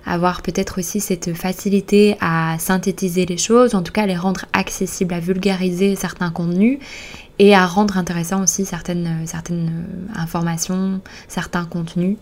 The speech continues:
Donc voilà, si, peut-être si vous vous reconnaissez dans, dans certains traits,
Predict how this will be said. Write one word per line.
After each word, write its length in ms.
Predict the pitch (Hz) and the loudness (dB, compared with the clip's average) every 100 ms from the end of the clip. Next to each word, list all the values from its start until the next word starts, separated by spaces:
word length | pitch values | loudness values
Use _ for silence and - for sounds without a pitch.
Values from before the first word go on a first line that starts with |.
| - | -2
Donc 140 | 175 | 0
voilà, 200 | 170 170 170 | 2 0 -2
si, 160 | - - | -8 -6
peut-être 240 | - 196 | 0 0
si 160 | - 190 | 2 -2
vous 200 | 175 175 | -2 -4
vous 180 | 175 | -4
reconnaissez 680 | 175 190 196 196 190 - 208 | -2 -2 2 2 2 4 4
dans, 320 | 185 175 165 | 4 0 0
dans 160 | 170 165 | -2 -2
certains 380 | 175 - 175 170 | -4 -6 -6 -4
traits, 360 | - 190 208 | -2 0 0